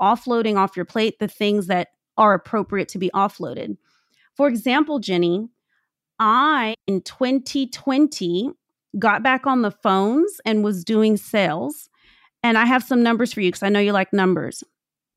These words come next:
And I was the main salesperson January through September. And then I brought on one of my consultants who was helping the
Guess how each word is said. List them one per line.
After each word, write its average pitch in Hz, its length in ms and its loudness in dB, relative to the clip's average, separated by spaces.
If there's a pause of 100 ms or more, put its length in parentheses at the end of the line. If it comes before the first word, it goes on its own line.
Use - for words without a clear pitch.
(680)
And 226 480 2
I 214 120 4
was 240 160 2
the 208 100 2
main 208 320 2
salesperson 208 960 -2 (140)
January 226 500 -2
through 247 180 -6
September. 240 680 -6 (380)
And 214 160 0
then 220 120 2
I 196 100 2
brought 214 440 0
on 220 380 4
one 208 140 2
of 214 60 2
my 208 120 2
consultants 214 800 -4
who 262 100 -2
was 208 140 -2
helping 208 360 0
the 185 280 -2